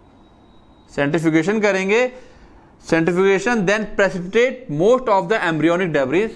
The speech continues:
फिर बहुत सारा जो embryonic debris, जो कूड़ा करकट है एम्ब्रियो का, उसे प्रेसिपिटेट करके निकाल देंगे। And leaves much of the yellow fever virus in an aqueous suspension।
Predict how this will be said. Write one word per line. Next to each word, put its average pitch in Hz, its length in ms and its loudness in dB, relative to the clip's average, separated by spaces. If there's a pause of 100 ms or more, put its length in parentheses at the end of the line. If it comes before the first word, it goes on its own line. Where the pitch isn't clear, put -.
(140)
फिर 170 100 0
बहुत 147 320 -2
सारा 180 160 4
जो 180 120 0
embryonic 147 540 0
debris, 139 260 0
जो 147 120 0
कूड़ा 143 240 2
करकट 139 340 0
है 139 80 2
एम्ब्रियो 127 260 -2
का, 156 80 2
उसे 165 260 0 (360)
प्रेसिपिटेट 156 440 -2
करके 147 220 -2
निकाल 123 320 0
देंगे। 180 420 0 (360)
And 147 220 -2
leaves 214 340 2 (520)
much - 260 0 (100)
of 160 240 2
the 175 140 2
yellow 143 300 2
fever 175 240 2
virus 143 360 0
in 160 260 -4 (180)
an 156 200 -2 (120)
aqueous 147 420 -4
suspension। 107 600 -8